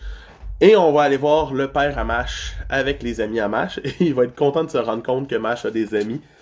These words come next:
avec des designs très, très, très simplistes. C'est cute, mais c'est loin d'être le meilleur que Mash peut nous offrir. Euh, pour moi, ce tome cinq là se mérite une note de, ben,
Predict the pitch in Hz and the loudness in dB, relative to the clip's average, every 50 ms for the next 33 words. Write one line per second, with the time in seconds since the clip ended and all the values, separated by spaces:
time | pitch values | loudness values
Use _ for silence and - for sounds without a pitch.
0 | _ _ _ - - 113 110 - - - - 110 110 110 104 104 101 104 110 117 | _ _ _ -12 -8 -8 -8 -8 -8 -14 -12 -6 -6 -4 -2 -2 -2 -2 -2 -2
1 | 113 107 - - - - 131 135 - - - - - - - - - 110 101 - | -2 -4 -8 -6 -2 -2 -2 -2 -2 -4 -4 -4 -4 -4 -6 -4 -2 -4 -4 -2
2 | 110 - 277 - _ _ _ - - - - - - - - - _ _ _ _ | -4 -6 -6 -8 _ _ _ -20 -20 -20 -20 -20 -20 -20 -20 -20 _ _ _ _
3 | _ _ _ _ _ _ _ _ _ _ _ _ _ _ - - - - 190 185 | _ _ _ _ _ _ _ _ _ _ _ _ _ _ -14 -6 0 0 0 2
4 | - 247 269 294 285 - - - - - _ _ - _ _ _ _ - 165 175 | 4 4 4 4 2 0 -6 -14 -16 -20 _ _ -20 _ _ _ _ -4 -4 -4
5 | - - 190 185 180 175 180 185 208 202 170 - 156 143 147 147 156 180 - - | 0 0 0 2 2 2 2 2 2 2 0 2 0 0 2 2 0 0 -2 -2
6 | 143 120 120 127 143 143 - - - 117 123 123 113 113 101 - - - 113 120 | -2 0 0 0 -2 -2 -4 -10 -10 -8 -8 -6 -6 -6 -6 -8 -6 -6 -6 -6
7 | 147 - - - _ - - - - - - - - _ _ - - 113 117 113 | -6 -8 -12 -20 _ -20 -20 -20 -20 -20 -20 -20 -20 _ _ -2 0 2 2 2
8 | 113 - 156 156 139 143 151 156 160 165 165 - - - - 151 143 143 156 151 | 2 2 0 2 2 4 4 4 4 4 2 0 -4 -4 -4 -2 -2 0 -2 -2
9 | 143 135 - - 139 135 127 - 123 120 123 - - - 123 113 117 123 - 113 | -2 -4 -4 -4 -4 -4 -4 -4 -4 -4 -4 -4 -4 -6 -6 -4 -4 -4 -4 -4
10 | 113 110 117 123 123 120 117 117 120 120 113 110 104 104 104 | -2 -2 -2 -2 -4 -2 -2 -2 0 0 0 -2 -2 -2 -4